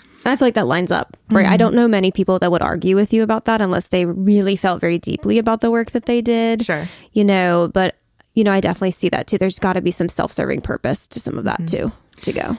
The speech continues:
Speaker 2: I mean, bringing a bunch of teenagers somewhere that don't really have a lot of real skills, <laughs>
Speaker 1: Yeah.
Speaker 2: like, to be doing construction work and things
Speaker 1: Yeah.
Speaker 2: like that.
Speaker 1: You're like,
Speaker 2: It's
Speaker 1: "What?"
Speaker 2: just, it's more about the experience for the teens,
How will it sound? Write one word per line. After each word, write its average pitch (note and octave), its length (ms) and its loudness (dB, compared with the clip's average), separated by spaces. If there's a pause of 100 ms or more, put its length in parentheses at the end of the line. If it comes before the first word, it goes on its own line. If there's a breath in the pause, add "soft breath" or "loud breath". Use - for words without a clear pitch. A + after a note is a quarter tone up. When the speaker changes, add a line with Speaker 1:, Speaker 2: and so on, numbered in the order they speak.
Speaker 2:
I - 40 -4
mean, B3 140 2
bringing A3 320 2
a A#3 40 0
bunch G3+ 300 0
of F#3 80 -4
teenagers E3+ 540 -2
somewhere F#3 360 0
that E3 200 -6
don't D#3 180 -2
really D#3 220 -2
have D#3 180 -2
a D#3+ 80 -4
lot D3+ 200 -4
of C#3+ 260 -6
real D3 560 -2
skills, E3 680 -4 (120)
<laughs> - 140 -14
Speaker 1:
Yeah. B3+ 260 4
Speaker 2:
like, A3+ 220 2 (200 loud breath)
to C4+ 120 0
be A#3+ 120 0
doing G#3 240 2
construction A3 680 -2
work B3+ 460 -4
and G#3+ 160 -2
things G#3+ 200 0
Speaker 1:
Yeah. G3 80 -6
Speaker 2:
like G#3+ 220 -2
that. G#3 300 0
Speaker 1:
You're A#3 100 4
like, G#3+ 100 4
Speaker 2:
It's G3+ 120 0
Speaker 1:
"What?" G3 120 0
Speaker 2:
just, G3+ 360 -2
it's G3+ 260 -2
more G3+ 220 2
about E3+ 280 -2
the D#3+ 80 -2
experience D3 460 -6
for - 120 -8
the D3 100 -4
teens, D3 560 -8